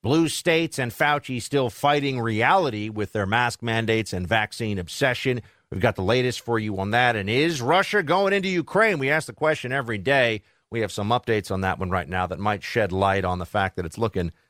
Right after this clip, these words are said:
more likely. Uh, but first, we've gotta talk to you, my friends, about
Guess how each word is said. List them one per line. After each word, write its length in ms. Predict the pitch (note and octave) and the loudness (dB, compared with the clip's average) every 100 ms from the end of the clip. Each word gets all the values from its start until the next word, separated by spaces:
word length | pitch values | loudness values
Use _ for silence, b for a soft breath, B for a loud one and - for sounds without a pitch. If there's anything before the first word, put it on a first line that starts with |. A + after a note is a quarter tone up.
| _ | _
more 500 | F2+ G#2 A#2 A#2 A2+ - _ - | 0 4 4 2 0 -4 _ -6
likely. 680 | F2+ A2 E3+ - F2 E2 E2+ _ _ _ _ _ _ _ - | 0 2 2 -2 -8 -8 -12 _ _ _ _ _ _ _ -4
Uh, 280 | A2 G#2 F#2 | -2 0 2
but 200 | A2+ - | 0 4
first, 280 | F#3+ F3+ | 2 2
we've 140 | D3 C3 | -2 -2
gotta 180 | C#3 B2 | -2 0
talk 340 | - C#3 B2+ | 0 0 0
to 100 | B2+ | -6
you, 120 | A#2 | -4
my 140 | A2 G#2+ | -2 -4
friends, 380 | - A2+ G#2+ - | -2 -2 -2 -4
about 420 | G2 A2+ A2 G#2 | 0 4 4 0